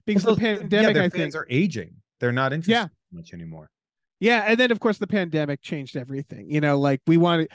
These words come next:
Speaker 1: we had those role-playing podcasts, which were so fun, but that was another one where it was like,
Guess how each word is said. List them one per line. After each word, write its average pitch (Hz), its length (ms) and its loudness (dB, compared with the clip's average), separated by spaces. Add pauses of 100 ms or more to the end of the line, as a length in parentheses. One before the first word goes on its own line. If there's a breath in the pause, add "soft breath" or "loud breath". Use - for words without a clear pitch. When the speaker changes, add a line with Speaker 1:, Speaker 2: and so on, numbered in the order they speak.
(180 soft breath)
Speaker 1:
we 208 120 4
had 233 160 4
those 180 220 -4
role-playing 185 560 -4
podcasts, 185 500 -4
which - 140 -14
were 170 100 -8
so 170 380 -2
fun, 160 440 -4
but 170 120 -6
that 160 140 -2
was 170 160 0
another 220 320 2
one 170 240 0
where 151 160 0
it 147 80 -4
was 147 200 -6
like, 143 480 -8